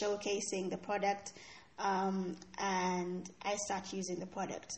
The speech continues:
And it's meant to be used two to three times a day. That's what it said. And I did that. I used it about thrice a day, every day for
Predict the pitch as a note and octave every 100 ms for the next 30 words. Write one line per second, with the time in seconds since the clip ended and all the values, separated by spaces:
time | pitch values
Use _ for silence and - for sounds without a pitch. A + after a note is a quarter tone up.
0 | - - F#3+ F#3+ G#3+ A3 A#3+ A#3+ A#3+ G#3
1 | G3+ G3 - E3 F#3+ G#3 A3 F#3+ F#3 F3
2 | F#3 G4 - - - - F3+ - - G#3+
3 | C#4+ - - - - - - - - -
4 | - - - - - G#3 G#3+ G3+ G3+ G3
5 | F#3+ A#2 - - - G#3 A#3 A3 E3 C#3
6 | - - A3+ F#3+ A3+ G#3+ F#3 F#3+ F#3 A3
7 | - - - - - - - - - -
8 | - - - - A3 G3+ G#3+ G3+ F#3+ F#3+
9 | F#3+ - - - G3+ F#3+ F#3+ F#3 F#3